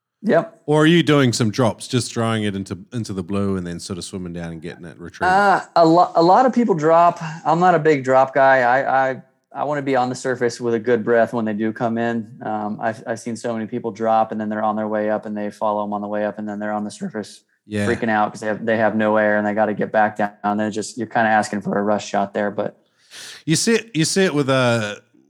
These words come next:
Speaker 2: like, we call 'em Spanish mackerel here. I think you guys call 'em king mackerel there. Or they're a S-, Scomborus commerson, I think is their name. But anyway, um,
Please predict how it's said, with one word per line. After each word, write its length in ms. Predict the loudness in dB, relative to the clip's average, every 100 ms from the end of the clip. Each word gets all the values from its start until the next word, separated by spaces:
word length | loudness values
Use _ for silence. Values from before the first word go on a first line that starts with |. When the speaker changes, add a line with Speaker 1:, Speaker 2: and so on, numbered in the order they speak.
| -4
Speaker 2:
like, 220 | -2 0
we 80 | -2
call 200 | 0 0
'em 100 | 0
Spanish 480 | -2 -2 -2 -2 -4
mackerel 340 | -4 -4 -2
here. 200 | 0 2 0
I 40 |
think 140 | -2
you 100 | -4
guys 220 | -4 -4 -4
call 200 | -6 -6
'em 120 | -6
king 320 | -6 -6 -4
mackerel 320 | -6 -8 -10
there. 320 | -8 -6 -4 -6
Or 60 |
they're 160 | -8 -10
a 40 |
S-, 260 | -8 -10 -12 -14
Scomborus 1200 | -6 -4 -2 -2 0 0 -2 -8 -12 -14 -16 -18 _ _ -12
commerson, 540 | -8 -4 -4 -6 -8
I 100 | -8
think 260 | -8 -10 -10
is 160 | -10
their 400 | -6 -6 -6 -8 -12 _ _ _ _
name. 200 | -2 0
But 120 | 4
anyway, 340 | 4 4 4 0 -4 -20 -20 -6
um, 580 | 0 2 2 2 -2 -8